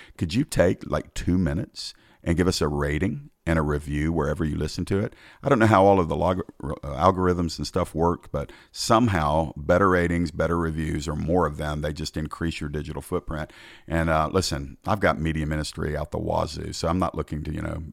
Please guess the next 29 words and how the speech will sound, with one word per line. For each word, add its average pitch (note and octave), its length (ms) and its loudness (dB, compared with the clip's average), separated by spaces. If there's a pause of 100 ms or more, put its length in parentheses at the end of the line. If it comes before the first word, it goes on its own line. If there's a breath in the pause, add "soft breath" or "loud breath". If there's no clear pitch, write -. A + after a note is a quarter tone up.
(120)
be D#2 160 -6
a D#2 80 -4
bigger D#2+ 420 -6
audience. D#2 420 -4
What E2 120 -4
I D#2+ 100 -4
am F2+ 120 -2
trying D#2+ 220 -6
to - 60 -8
do D#2 200 -6 (440 loud breath)
is D#2+ 180 -2
reach F2 460 0
more E2 240 -2
people F2 460 0
because D#2+ 320 -4
I D#2 80 -2
believe D#2+ 320 -2
what D#2+ 120 -4
the D2+ 60 -8
Lord D2+ 280 -4
gives D#2 260 -4
me D#2 200 0
to - 120 -6
give D2+ 420 -4
them E2+ 340 -2 (320 soft breath)
is D2 140 -8
gonna D2+ 160 -4
benefit - 480 -6
them. D2 320 -10